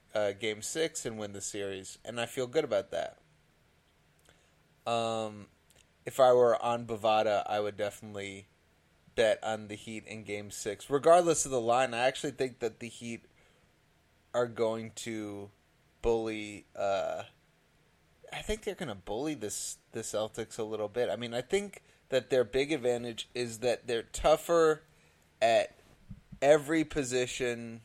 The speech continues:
except shooting guard. And what I mean by that is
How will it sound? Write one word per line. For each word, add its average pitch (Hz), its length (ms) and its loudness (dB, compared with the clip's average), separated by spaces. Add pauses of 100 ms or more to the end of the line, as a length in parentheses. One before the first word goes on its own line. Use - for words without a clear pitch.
(640)
except - 800 2 (480)
shooting 110 460 -2
guard. 82 360 -4 (560)
And 123 220 0
what 120 140 4
I 120 100 6
mean 147 300 0
by 127 220 8
that 113 420 2 (100)
is 113 640 -4